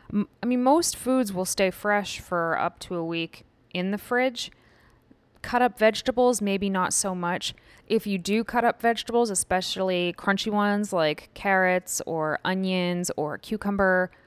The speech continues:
or even squash and zucchini, you can keep 'em fresh in the fridge by submerging them in water.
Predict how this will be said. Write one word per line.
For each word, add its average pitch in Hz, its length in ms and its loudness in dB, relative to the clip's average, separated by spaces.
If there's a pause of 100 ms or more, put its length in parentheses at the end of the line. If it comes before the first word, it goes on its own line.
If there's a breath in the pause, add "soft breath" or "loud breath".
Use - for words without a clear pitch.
(200 loud breath)
or 190 160 2
even 254 220 0
squash 220 400 0
and 196 80 -2
zucchini, 190 500 -4
you 175 120 -2
can 180 140 -8
keep 208 200 -8
'em 185 80 -4
fresh 180 320 -4
in 175 60 -4
the 170 60 -4
fridge 170 360 -4
by 151 460 0
submerging 165 560 -2
them 165 120 -2
in 151 140 -2
water. 151 380 -2